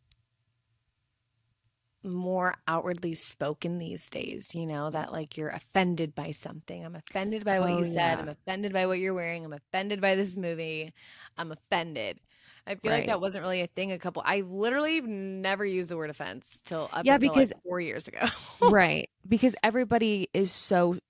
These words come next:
Speaker 2: outspoken on social media, and they feel like they can just let it go, like, let it rip to whoever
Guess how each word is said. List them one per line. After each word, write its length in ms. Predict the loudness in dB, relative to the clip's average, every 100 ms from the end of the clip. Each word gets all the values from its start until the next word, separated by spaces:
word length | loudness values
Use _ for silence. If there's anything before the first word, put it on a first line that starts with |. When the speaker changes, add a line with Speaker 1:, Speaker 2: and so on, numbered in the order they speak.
| 0
Speaker 2:
outspoken 580 | 0 0 0 0 0 -4
on 140 | -4
social 300 | -6 -6 -6
media, 640 | -4 -2 0 0 -2 -4 -6
and 140 | -2 -2
they 120 | -4
feel 760 | -8 -6 2 4 4 0 -4 -6
like 300 | -2 -2 -2
they 160 | -6 -6
can 680 | -10 -8 -4 -4 -4 -8 -12 _ _ -10
just 260 | -10 -8 -6
let 460 | -2 0 2 2 0
it 160 | -6
go, 440 | -6 -6 -8 -12 -12
like, 140 | -12 -10
let 180 | -6 -4
it 60 | -4
rip 380 | -8 -6 -6 -8 _
to 220 | -6 -6 -2
whoever 680 | 0 2 2 -2 -6 -8